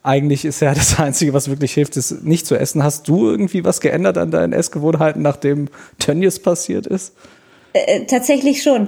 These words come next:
Speaker 2: Also, w-, hab schon ein bisschen was daran geändert. Also ich hab, äh, ich esse immer noch Fleisch, aber, äh, bin keine Vegetarierin, aber ich habe schon generell wenig Fleisch gegessen, aber nach dem Tönnies Nachrichten habe ich, kann ich auch keine Wurst mehr essen zurzeit.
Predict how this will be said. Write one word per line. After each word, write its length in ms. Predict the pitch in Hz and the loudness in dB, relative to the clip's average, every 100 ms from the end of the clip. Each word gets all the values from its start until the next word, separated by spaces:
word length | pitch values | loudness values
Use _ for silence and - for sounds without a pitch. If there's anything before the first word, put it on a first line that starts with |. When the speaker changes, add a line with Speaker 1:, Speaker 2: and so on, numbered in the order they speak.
| - | 0
Speaker 2:
Also, 260 | 214 220 202 208 202 | 0 0 0 -4 -4
w-, 220 | 190 202 | -4 0
hab 180 | 220 214 | 0 0
schon 200 | 269 240 | 0 2
ein 20 | |
bisschen 240 | 240 240 | 0 0
was 160 | 220 220 | 0 2
daran 240 | 208 208 | 2 2
geändert. 240 | 214 226 226 | 2 0 0
Also 140 | 202 | 0
ich 120 | 208 | 0
hab, 220 | 233 233 - | -2 -2 0
äh, 400 | 202 202 196 - | 2 2 0 -4
ich 180 | 202 | -2
esse 240 | - 269 262 | 0 2 0
immer 240 | 214 240 | 2 2
noch 200 | 233 233 | 2 0
Fleisch, 460 | - 202 214 269 - | 0 0 2 0 -2
aber, 540 | 190 196 196 190 190 180 - - - - - | -2 2 2 2 2 0 -4 -14 -20 -18 -12
äh, 160 | - | -10
bin 340 | - 190 190 208 | -10 -6 0 2
keine 260 | 202 214 | 2 2
Vegetarierin, 760 | 214 190 - 202 247 233 254 247 | 2 -2 -2 0 2 2 2 0
aber 340 | - 185 190 202 | 0 0 0 0
ich 120 | 220 | 0
habe 300 | 190 185 196 | 0 2 0
schon 500 | - 214 220 220 202 - - - _ _ | 0 0 2 2 0 -4 -14 -20 _ _
generell 400 | 190 190 277 254 | 0 4 4 4
wenig 220 | 262 262 262 | 4 2 4
Fleisch 220 | 226 233 | 0 2
gegessen, 380 | 233 214 220 220 | 0 2 2 2
aber 180 | 208 202 | 2 4
nach 200 | 196 208 | 2 0
dem 360 | 214 196 202 202 - - _ - | 0 0 0 -4 -16 -20 _ -6
Tönnies 680 | - 220 233 220 220 - - | 0 2 4 2 0 -4 -2
Nachrichten 960 | 202 202 240 220 - 208 196 202 208 | 0 2 0 -4 -2 0 2 2 2
habe 180 | 214 190 | 2 0
ich, 240 | 220 - - | -2 -8 -2
kann 180 | 214 | 0
ich 180 | 214 - | 2 2
auch 180 | 196 - | -2 -2
keine 320 | 220 196 208 | 0 0 0
Wurst 260 | 196 208 - | 0 -2 -2
mehr 140 | 165 | -2
essen 200 | 180 185 | -2 -4
zurzeit. 500 | - 190 - 165 165 | -6 -6 -4 -4 -4